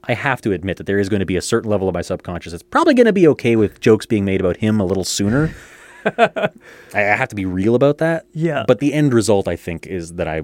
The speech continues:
Speaker 1: I would still feel very much the same way if it were
Speaker 2: Yeah,
Speaker 1: Bezos
Speaker 2: d-,
Speaker 1: passing.
Speaker 2: deep, deep down, a little deeper down, you would, you would laugh at the jokes, but at the same time,
Speaker 1: Yeah.
Speaker 2: you'd be like, "Oh, that's fucking great."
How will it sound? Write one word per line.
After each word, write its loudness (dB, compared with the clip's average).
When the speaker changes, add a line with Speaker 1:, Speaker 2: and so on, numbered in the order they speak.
Speaker 1:
I -6
would -4
still -4
feel -6
very -8
much -12
the -8
same -8
way -6
if -18
it -14
were -6
Speaker 2:
Yeah, -8
Speaker 1:
Bezos -4
Speaker 2:
d-, -10
Speaker 1:
passing. -2
Speaker 2:
deep, -8
deep -4
down, -2
a -2
little 4
deeper 0
down, -4
you 2
would, 2
you -4
would -2
laugh -4
at -16
the -6
jokes, -4
but -4
at -16
the -20
same -2
time, -4
Speaker 1:
Yeah. 2
Speaker 2:
you'd -4
be -4
like, -8
"Oh, -10
that's -20
fucking -14
great." -10